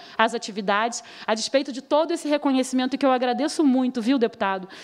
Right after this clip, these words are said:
pela, pela, pelo nosso esforço de trabalho. Eu queria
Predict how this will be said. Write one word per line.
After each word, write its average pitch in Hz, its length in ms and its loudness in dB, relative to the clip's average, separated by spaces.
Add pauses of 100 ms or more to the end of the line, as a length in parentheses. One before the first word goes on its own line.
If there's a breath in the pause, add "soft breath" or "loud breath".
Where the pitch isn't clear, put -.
(240 loud breath)
pela, 233 460 4
pela, 240 420 2
pelo 262 240 -2
nosso 254 240 0
esforço 254 320 0
de 233 100 -6
trabalho. 208 460 0
Eu 226 80 -2
queria 302 360 2